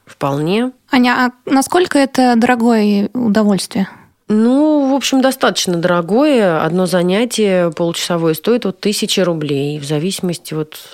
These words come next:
Speaker 1: организации.
Speaker 2: И надо ходить два раза в неделю где-то, да?
Speaker 1: Ну,
Speaker 2: Для результата.
Speaker 1: желательно пару раз в неделю ходить, да.
Speaker 2: А сколько длится занятие?
Speaker 1: Занятие длится,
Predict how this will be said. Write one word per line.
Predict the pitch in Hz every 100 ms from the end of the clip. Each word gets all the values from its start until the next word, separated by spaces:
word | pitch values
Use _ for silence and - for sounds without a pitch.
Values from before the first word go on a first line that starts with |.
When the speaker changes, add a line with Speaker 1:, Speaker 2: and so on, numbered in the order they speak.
| - -
Speaker 1:
организации. | 139 143 143 139 135 147 147 - - 156 _ _ _ -
Speaker 2:
И | 247 247 240 -
надо | 240 269 254
ходить | 233 220 240
два | 214 240 262
раза | 247 226
в |
неделю | 220 214 220 208
где-то, | 202 202 -
да? | 311
Speaker 1:
Ну, | 370 381 381 370 330 294 254 226 220 - - _ _
Speaker 2:
Для | - 220
результата. | 208 220 214 180
Speaker 1:
желательно | 208 185 175 165 160 151 143
пару | 208 240 202
раз | 190
в | 190
неделю | 170 180 180
ходить, | 165 143 135 - 143
да. | 139 151 151 _ -
Speaker 2:
А |
сколько | 220 302 311
длится | 226 254 247 214
занятие? | 226 208 185 - - _ _ _ -
Speaker 1:
Занятие | 247 294 359 294
длится, | 269 277 -